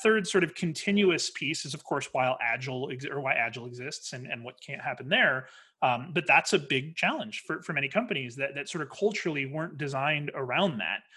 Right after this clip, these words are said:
And again, those, those high growth technology companies, the newer companies, pretty much grew up in, in that environment, but most other companies didn't. They're either adopting it and have been for the last decade, or it's entirely brand new to them in, in that modern enterprise mentality.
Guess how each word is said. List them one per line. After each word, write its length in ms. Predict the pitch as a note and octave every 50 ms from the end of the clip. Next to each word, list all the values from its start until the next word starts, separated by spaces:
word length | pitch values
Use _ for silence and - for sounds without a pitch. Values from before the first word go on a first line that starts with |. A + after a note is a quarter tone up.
| - - _ _ -
And 80 | D3+ E3
again, 240 | F3+ A3 G3+ F#3+
those, 260 | F#3+ F#3+ F#3+ - - -
those 160 | F3 E3+ -
high 220 | - - F3 F#3
growth 340 | F3+ D#3+ F3 F#3+ G3 F#3+ -
technology 480 | F#3+ F3+ - G3+ G3 F#3 F#3+ E3+ F#3 F3+
companies, 380 | F#3 F3+ E3 F#3 F3 D#3+ C3+
the 80 | C3+ C3
newer 200 | C3+ - E3+ F3+
companies, 440 | - G#3 G3 F#3 G#3+ A3+ A#3 A3+ -
pretty 260 | - - F4 F4 E4+
much 260 | D4+ - - - F3
grew 280 | D3+ D3+ D3+ C#3+ B2+ A#2+
up 220 | C3 E3+ - - - -
in, 180 | F#3 F#3 G3+ G#3
in 120 | G#3+ F#3+
that 140 | G3 G3+ G3+
environment, 500 | G#3 G3+ G3+ G3+ G#3+ A3 A3+ B3 C4 C4 - _ _ _ _ _ -
but 280 | - C#3+ F3 G3+ G3+ F#3
most 360 | F3 F#3 G3+ A3+ A3 A3+ -
other 160 | F#3 E3 D#3+
companies 440 | D#3 - D#3 C3 C#3+ C#3 C3+ C3 B2+
didn't. 320 | B2+ A3+ A#3+ F3+ A2+ A2 -
They're 140 | C3+ C3+ C#3
either 240 | C#3 C3+ C#3+ C3+ D3
adopting 640 | - C3 B2+ - B2 C3 D#3+ - - - G3 F#3 F#3
it 140 | F#3 F#3+ -
and 100 | D3+ C3
have 280 | C3 D3 D3 D#3+ D#3+ E3
been 200 | F3+ F3 F3+ F3
for 100 | - F3
the 60 | F3
last 300 | F3 F3 F3 E3+ - -
decade, 480 | F#3 E3+ E3+ - F#3+ F3+ F3+ F3+ F3 - - - _ _
or 300 | - G3 F3+ E3+ E3 E3+ E3
it's 240 | F#3+ E3+ - -
entirely 600 | F3 D#3+ D3+ - - - D3+ D#3 D#3 C#3+ D3 C#3 B2+
brand 320 | B2+ C3+ C3 B2 B2 C3
new 140 | E3 A#3 C4+
to 100 | A3 -
them 220 | A2+ A#2 A2+ A2+ A#2+
in, 100 | B2 D3
in 120 | - C3+ C3
that 180 | B2+ B2 -
modern 260 | B2+ B2+ C3 B2+ A#2+
enterprise 440 | C3 C3+ D3 C#3 - C3+ A#2 G#2+ G#2+
mentality. 540 | A2 A2 - A2+ G2 G#2 - - C3+ -